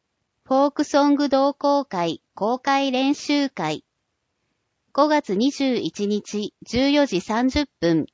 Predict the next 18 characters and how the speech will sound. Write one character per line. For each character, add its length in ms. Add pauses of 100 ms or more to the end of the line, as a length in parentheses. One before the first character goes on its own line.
(360)
佐 140
田 140
障 280
害 220
学 240
習 300
市 180
民 220
セ 240
ン 100
タ 480
ー。 480
無 100
料。 460 (760)
ギ 140
タ 280
ー 80
楽 200